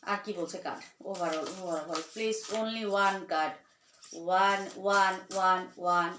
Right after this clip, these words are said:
ওয়ান, ওয়ান, আচ্ছা। হাইস, দুটো পড়ে গেল। Ace of Cup, আনকন্ডিশনাল লাভ। আচ্ছা, এখানে, আহ, কার্ড বলছে নিউ কোনো, এখানে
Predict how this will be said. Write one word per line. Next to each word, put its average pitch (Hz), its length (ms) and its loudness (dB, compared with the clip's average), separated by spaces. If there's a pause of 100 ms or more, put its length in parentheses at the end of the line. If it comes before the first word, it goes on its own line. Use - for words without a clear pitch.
ওয়ান, 175 300 -2 (100)
ওয়ান, 190 300 -2
আচ্ছা। 170 440 -4 (640)
হাইস, 339 220 -6 (720)
দুটো 190 240 -8
পড়ে 165 200 -10
গেল। - 100 -18 (560)
Ace 262 240 6
of 254 180 6 (1080)
Cup, 254 200 8 (1400)
আনকন্ডিশনাল 233 800 2
লাভ। 185 140 0
আচ্ছা, 277 400 2 (300)
এখানে, 370 540 -2
আহ, 190 600 0
কার্ড 233 320 -2
বলছে 269 480 0 (1120)
নিউ 294 380 6
কোনো, 381 320 4
এখানে 330 340 4